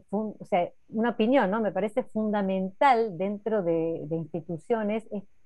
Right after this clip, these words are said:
y necesario, totalmente necesario, eh, el trabajo de comunicación digital a través de la plataforma que ustedes idearon. Eh, no logré,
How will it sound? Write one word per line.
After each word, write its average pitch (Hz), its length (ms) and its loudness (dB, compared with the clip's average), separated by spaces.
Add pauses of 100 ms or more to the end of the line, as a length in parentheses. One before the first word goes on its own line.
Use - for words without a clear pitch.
(220)
y 208 60 0
necesario, 185 1120 2
totalmente 214 540 -2
necesario, 190 1000 0 (1300)
eh, 170 720 6 (160)
el 196 180 0
trabajo 220 540 4
de 170 480 2
comunicación 190 720 0
digital 208 580 0 (280)
a 165 120 -2
través 175 260 0
de 214 60 0
la 190 120 2
plataforma 185 580 -2
que 175 80 -4
ustedes 185 380 2
idearon. 151 640 -2 (200)
Eh, 151 460 -6 (1400)
no 233 220 2
logré, 254 580 8